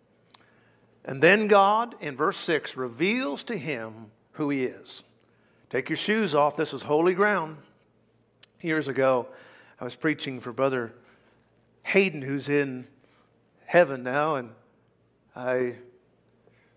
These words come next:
in the midst of the sermon, it was a kind of a conference, and in the midst of it, I quoted Elizabeth Barrett Browning, I think, who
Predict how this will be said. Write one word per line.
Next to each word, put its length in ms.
in 100
the 80
midst 280
of 100
the 180
sermon, 380
it 80
was 160
a 240
kind 140
of 60
a 40
conference, 600
and 160
in 100
the 60
midst 260
of 80
it, 140
I 180
quoted 520
Elizabeth 440
Barrett 300
Browning, 420
I 80
think, 300
who 320